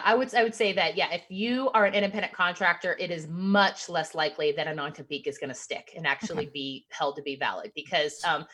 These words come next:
Speaker 1: the law is saying, like, "Look, this person didn't even hire you." I mean, by, by the nature, like, you know, there,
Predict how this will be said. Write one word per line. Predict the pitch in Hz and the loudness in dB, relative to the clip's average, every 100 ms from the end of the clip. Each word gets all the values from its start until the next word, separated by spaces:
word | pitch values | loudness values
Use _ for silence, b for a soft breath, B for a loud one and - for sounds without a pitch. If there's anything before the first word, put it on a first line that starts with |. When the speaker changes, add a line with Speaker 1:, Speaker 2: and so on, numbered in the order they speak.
| B B - | B B -4
Speaker 1:
the | |
law | 185 190 185 | 2 6 8
is | 180 180 | 6 4
saying, | - 170 | 2 2
like, | 170 151 | 2 -2
"Look, | 214 220 - - | 4 4 2 0
this | 233 - | -2 2
person | 294 262 247 208 | 0 0 0 0
didn't | 214 220 | 2 2
even | 208 160 143 - - | 2 -2 -6 -10 -4
hire | - 330 202 | 2 4 4
you." | 135 139 - | 2 0 0
I | |
mean, | 185 185 180 | -2 -2 2
by, | 208 214 214 B | 4 4 0 B
by | 214 | 2
the | 214 208 | 2 4
nature, | 202 214 220 - 262 262 240 | 4 2 2 0 2 4 2
like, | 185 170 | 0 0
you | 220 | 0
know, | 180 | 2
there, | 180 226 233 220 | 4 4 4 2